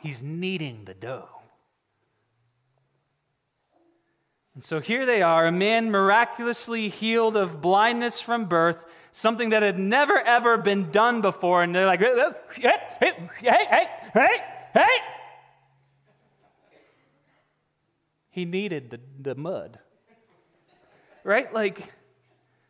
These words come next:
w-, and what's their conclusion? What's their conclusion about this? What do they say? Well, well, clearly,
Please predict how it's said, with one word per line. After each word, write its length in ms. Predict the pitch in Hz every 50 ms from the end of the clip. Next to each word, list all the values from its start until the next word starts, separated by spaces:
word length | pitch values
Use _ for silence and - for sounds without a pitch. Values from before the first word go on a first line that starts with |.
| _ _ _ _
w-, 180 | - 208 214 - - - - - _ _ _ _ _ _ _ _ _ _ _ _ _ _ _ _ _ _ _ _ _ _ - -
and 160 | 262 262 262
what's 240 | 311 349 349 - -
their 160 | - 302 294
conclusion? 880 | 294 - 262 247 220 - - 277 320 349 339 247 170 165 131 113 107 - _ _ _ _ _ _ _ _ _ _
What's 220 | 285 294 - -
their 120 | 302 302
conclusion 640 | 294 - 285 277 - - 294 339 349 330 285 254 196
about 340 | 165 131 143 123 123 - -
this? 440 | 123 123 - - - - - - _ _ _ _
What 120 | - 233
do 60 | 294 311
they 120 | 320 311
say? 200 | - - 381 311
Well, 400 | 226 196 196 214 277 285 - - - - - -
well, 160 | - 202 294 -
clearly, 400 | - - 294 359 381 359 320